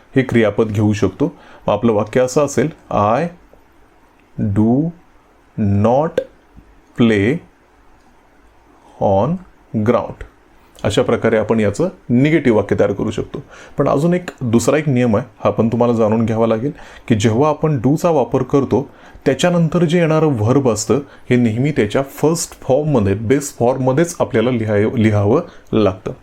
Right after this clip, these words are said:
आता यानंतर आपण पाहणार आहोत की आपले जे हॅवची वाक्य आहेत त्याच्यापासून जर आपल्याला निगेटिव्ह वाक्य तयार करायचे असतील तर आपण ती कशी करू शकतो. तर यासाठी आपण पाहणार आहोत की या वाक्यामध्ये कुठला हेल्पिंग वर्ब आलाय का, तर तो नाहीये. या ठिकाणी जे मेन वर्ब आहे ते आहे हॅव,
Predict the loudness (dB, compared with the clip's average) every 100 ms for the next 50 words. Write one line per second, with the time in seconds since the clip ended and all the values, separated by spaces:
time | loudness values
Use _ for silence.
0 | -20 -20 -20 -20 -6 -2 0 0 0 0
1 | 0 0 0 0 0 0 -2 -2 -2 0
2 | 2 2 0 0 0 0 0 0 0 0
3 | 0 0 -2 -6 -20 -20 -10 -2 0 2
4 | 0 -2 -2 -4 -4 0 2 2 0 0
5 | 0 2 2 2 0 0 0 0 0 0
6 | 0 -2 -4 -2 -2 -2 -2 -2 0 0
7 | 0 0 -2 -4 -8 -12 -18 _ -20 _
8 | _ _ _ _ -20 -6 0 2 2 2
9 | 0 -2 -2 0 0 0 0 -2 0 2
10 | 2 0 0 0 0 -2 -2 0 0 0
11 | -2 0 0 0 0 -2 -6 -2 -2 0
12 | 0 2 0 -4 -10 -20 -20 -4 -2 0
13 | 0 0 2 2 2 2 0 2 0 0
14 | -4 0 0 2 0 0 0